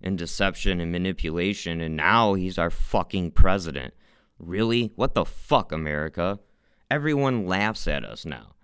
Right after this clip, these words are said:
Every single country thinks we're a joke. That's awesome. And then we make threats like that, and we're supposed to actually think that those people are afraid of us? No, they're not afraid of us. They laugh at us. I mean, think about it.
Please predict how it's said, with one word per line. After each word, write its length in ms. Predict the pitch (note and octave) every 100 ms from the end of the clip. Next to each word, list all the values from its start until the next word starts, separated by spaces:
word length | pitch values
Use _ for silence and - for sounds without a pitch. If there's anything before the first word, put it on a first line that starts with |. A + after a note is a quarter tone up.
| -
Every 280 | A#2 D3 A#2
single 340 | - B2 G2+
country 420 | - G3 F#2 E2+
thinks 320 | D2+ F#2 E2+ F#2+
we're 160 | F#2
a 80 | B1
joke. 480 | - D#2+ D2 G1+ _ _ _ _ _
That's 320 | A2+ B2 - -
awesome. 560 | D#2 D#2+ E2+ - B1 - _ _ _ _ -
And 120 | B2+
then 120 | B2+
we 100 | B2
make 220 | B2+ G#2+
threats 400 | - G#2+ G#2+ -
like 180 | B2 B2
that, 280 | B2+ A#2+ -
and 240 | G2+ E2+ D#2
we're 160 | G#2
supposed 320 | G#2 A#2+ G#2 E2
to 80 |
actually 380 | E2+ G2 - G2+
think 240 | - G#2 G2
that 180 | E2+
those 220 | F2 G2 -
people 280 | B2+ G2+
are 120 | C#2+ B1+
afraid 360 | - E2 G#2+
of 120 | C3
us? 340 | D3+ C#3+ - - - _ _ _ G#2+
No, 240 | G#2 F2+ - - _ _ _ _ -
they're 140 | C3+
not 200 | B2+ F#2
afraid 340 | D2 - D2 C#2+
of 140 | D#2+
us. 400 | F2+ A2 - - _ -
They 100 | C3+
laugh 460 | C3 C3+ C#3 -
at 200 | D#2+ C2
us. 360 | B1+ G#1+ - - _ _ _ _ _ _ -
I 80 |
mean, 280 | A#2 A2+ G2+
think 280 | - D3 C#3
about 360 | E2+ D2+ C#2 B1+
it. 180 | -